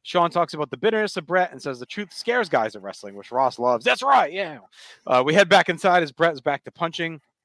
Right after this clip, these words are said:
Sid knocks Brett outside, slings him into the railing,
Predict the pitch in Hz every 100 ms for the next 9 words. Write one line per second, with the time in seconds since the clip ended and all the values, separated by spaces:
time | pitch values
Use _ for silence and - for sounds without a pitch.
0 | _ _ _ _ _ _ _ _ _ -
1 | - 185 170 160 - 156 143 113 - 151
2 | 147 - 156 156 135 131 117 110 139 135
3 | 135